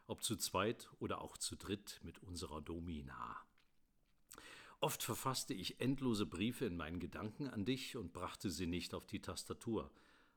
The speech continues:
Aktuell fasziniert mich eine schier unbegrenzte Vielzahl an Kommunikationsmöglichkeiten.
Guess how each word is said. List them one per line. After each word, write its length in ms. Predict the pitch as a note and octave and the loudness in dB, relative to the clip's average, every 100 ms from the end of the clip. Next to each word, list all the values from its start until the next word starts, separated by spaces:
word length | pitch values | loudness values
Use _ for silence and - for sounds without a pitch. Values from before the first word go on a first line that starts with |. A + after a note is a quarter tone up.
| _ _ | _ _
Aktuell 560 | G2 - D3 F#2 G#2+ A2 | 0 0 -2 2 2 2
fasziniert 720 | - A2+ - - - G2 G2 | 0 -2 6 12 12 12 6
mich 240 | F#2 - | -2 -4
eine 180 | E2+ F2 | -4 -4
schier 580 | - - A2 A#2+ B2 - | -2 -2 0 0 0 2
unbegrenzte 840 | G#2+ A2+ G#2 - E2+ F2 F2 - | 2 4 2 2 2 2 0 -2
Vielzahl 580 | E2+ - G#2+ G#2 F#2 F2+ | -4 0 2 2 2 2
an 200 | F2 E2 | 2 -4
Kommunikationsmöglichkeiten. 1800 | - F2 F2 E2 - D#2+ - D#2+ D2+ - D2+ C#2 - - - - - - | -4 -2 0 -2 -4 -4 -4 -4 -4 -6 -8 -8 -12 -14 -14 -16 -18 -20